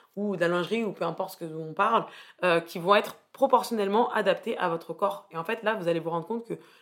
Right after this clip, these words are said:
même si vous prenez, par exemple, un boxer et que vous avez vraiment un gros, gros cul, bah, ça vous fait l'équivalent d'un string.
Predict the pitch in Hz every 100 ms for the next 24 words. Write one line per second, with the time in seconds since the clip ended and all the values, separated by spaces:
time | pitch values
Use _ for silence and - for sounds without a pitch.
0 | - 254 247 214 - 208 185 190 170 156
1 | 190 - 208 185 151 165 156 175 185 170
2 | 185 160 - 233 196 165 156 208 170 151
3 | 165 175 196 202 196 175